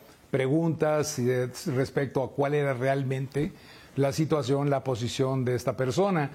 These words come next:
Eh, el gobierno, tanto en el que yo serví, del presidente Fox, como el gobierno de Calderón,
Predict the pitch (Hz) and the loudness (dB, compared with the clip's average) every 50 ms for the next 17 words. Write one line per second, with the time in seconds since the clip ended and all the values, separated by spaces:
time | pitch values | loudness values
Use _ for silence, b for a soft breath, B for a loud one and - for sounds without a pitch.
0 | B B B B B B - 147 139 143 147 147 147 147 151 151 147 147 147 135 | B B B B B B 0 2 4 4 4 2 0 0 0 2 2 4 2 2
1 | 147 143 156 160 170 165 160 165 160 156 147 - 147 135 131 117 127 127 127 135 | 2 4 4 4 4 2 2 0 0 0 0 0 -2 -2 0 0 0 0 0 0
2 | 147 143 131 127 120 110 123 143 139 131 143 127 131 139 147 147 139 127 107 120 | 0 -2 -2 -2 -2 0 0 0 2 2 0 0 2 2 2 2 0 0 -2 -4
3 | 110 - 135 131 120 123 - 147 147 139 - B B B B B B B _ - | -4 -2 -2 -2 -2 -2 0 -2 -2 -2 -4 B B B B B B B _ -4
4 | 143 139 143 147 147 147 131 143 143 143 147 151 143 139 143 135 131 127 120 - | -2 0 0 0 0 2 2 0 2 2 2 0 0 0 -2 -2 -2 -2 -2 -2
5 | 131 127 127 131 143 151 160 165 160 156 | -2 0 0 2 2 2 2 0 0 -4